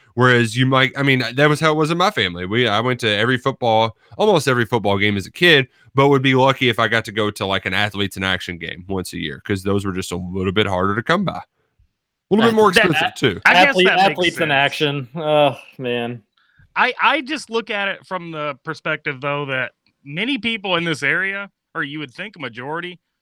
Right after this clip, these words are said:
Speaker 2: huge basketball people, right? You, you don't really ever hear people talking about football, but I'm clearly wrong. So
Speaker 3: I, well, I, I think it goes back really to what Roush said. It's a point of pride where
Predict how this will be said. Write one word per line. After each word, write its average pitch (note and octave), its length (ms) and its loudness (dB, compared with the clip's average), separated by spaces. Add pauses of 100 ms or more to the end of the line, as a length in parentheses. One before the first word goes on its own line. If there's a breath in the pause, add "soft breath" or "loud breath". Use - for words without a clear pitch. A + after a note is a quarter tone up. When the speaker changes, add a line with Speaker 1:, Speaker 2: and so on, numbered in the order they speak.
Speaker 2:
huge A3 380 -8
basketball G#2+ 560 -4
people, G2 360 -18
right? D3+ 320 -2
You, A#3+ 300 -8
you A3 120 -10
don't A#3+ 180 -4
really G#3+ 240 0
ever G3 220 -4
hear F#3+ 200 -4
people G#2+ 340 -14
talking G#2 420 -10
about F2 240 -16
football, F#2 440 -10 (320 soft breath)
but D3+ 220 2 (360)
I'm B2+ 220 0
clearly D3+ 360 -4
wrong. F3+ 280 -10 (100)
So G#2+ 240 -12
Speaker 3:
I, F3+ 180 0
well, A#3 140 2
I, A#3 260 4
I - 20 4
think E4+ 180 0
it F#3+ 60 2
goes D#3 220 0
back C3 360 2 (160)
really C#3 300 -2
to A2 100 -10
what A#2+ 140 -6
Roush A2 260 -6
said. A#2+ 200 -6
It's C3 120 -8
a D#3 40 -4
point G3 240 2
of - 60 -6
pride C#3+ 380 4
where C#3+ 200 -2